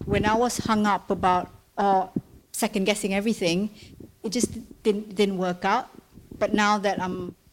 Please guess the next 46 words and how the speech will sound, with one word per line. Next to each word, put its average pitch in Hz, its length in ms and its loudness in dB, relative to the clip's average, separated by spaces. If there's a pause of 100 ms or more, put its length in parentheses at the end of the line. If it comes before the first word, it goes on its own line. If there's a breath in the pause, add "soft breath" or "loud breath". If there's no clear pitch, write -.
(140)
a - 20 -18
bit 190 200 -6
more 202 120 -4
chilled 196 340 2
out, 175 200 2
I'm 180 60 -8
like, 180 260 -8
"Do 214 100 -6
you 202 40 -4
know 202 100 0
what? 202 120 2
It's 208 120 -4
all 208 120 2
right. 190 220 4
It's 180 120 -10
all 208 100 -4
right 214 160 0
if 208 140 -6
I 202 40 -6
piss 196 280 -12
this 180 180 -10
person 180 360 -4
off. 175 240 -8
It's 185 140 -10
all 190 100 -2
right 196 260 2
if 180 180 -8 (240)
everyone's 180 420 -4
not 170 160 -6
happy." 175 600 -6 (460 loud breath)
Um, 175 640 -2 (480)
then 226 100 0
I 240 80 2
think - 420 0
people 220 280 0
find 190 600 -2 (380)
their 190 120 2
little 190 200 2
spaces 180 540 0
as 175 160 0
well, 175 240 2 (100)
if 208 120 -14
that 185 120 -4
makes 185 180 -10
sense. 170 300 -8 (1000)
Um, 180 600 0